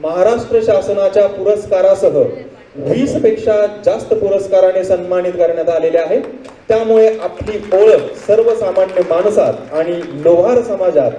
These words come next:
निर्माण झाली आहे. माननीय श्री कैलास भावलाल लोहार, आपला जन्म एक ऑक्टोबर एकोणीसशे अडुसष्ट रोजी नाहद, न्हाळोद तालुका, जिल्हा धुळे येथे झाला.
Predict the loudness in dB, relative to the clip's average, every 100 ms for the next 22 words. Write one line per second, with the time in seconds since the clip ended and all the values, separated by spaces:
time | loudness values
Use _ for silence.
0 | -10 -20 -20 -10 0 2 2 0 0 -2
1 | 0 0 -2 -6 -16 -20 -20 -20 -20 -20
2 | -20 -10 -2 2 2 2 0 0 0 0
3 | 2 2 4 2 0 0 2 2 -2 2
4 | 2 4 0 -2 -8 -18 -16 -8 -2 2
5 | 0 2 0 2 -2 -2 -6 -16 -4 2
6 | 4 4 2 2 2 4 4 2 -2 -6
7 | -6 -4 -4 -2 -2 0 -2 0 0 2
8 | 0 -4 -8 -10 -16 -18 -6 -4 0 0
9 | -2 -10 -10 -2 4 4 4 0 -8 -4
10 | -2 0 2 2 2 -2 -8 -2 -2 0
11 | 0 0 -4 -8 -8 -4 -2 -2 -2